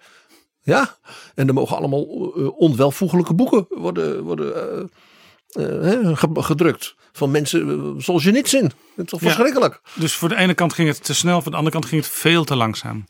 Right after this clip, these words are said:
Speaker 1: Ja. En die,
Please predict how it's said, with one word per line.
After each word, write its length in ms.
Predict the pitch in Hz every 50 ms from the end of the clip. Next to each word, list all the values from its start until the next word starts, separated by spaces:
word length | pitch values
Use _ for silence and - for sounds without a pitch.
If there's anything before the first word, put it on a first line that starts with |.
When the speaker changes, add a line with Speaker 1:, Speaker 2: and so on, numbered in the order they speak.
| _ -
Speaker 1:
Ja. 180 | - - 113 _ _ _ _ _ _ _ _ _ _ _ _ _ _ _ _ _ _ _ _ _ _ _ _ _ _ - - _ _ _ _ _
En 160 | - 139 135
die, 220 | 127 135 120 208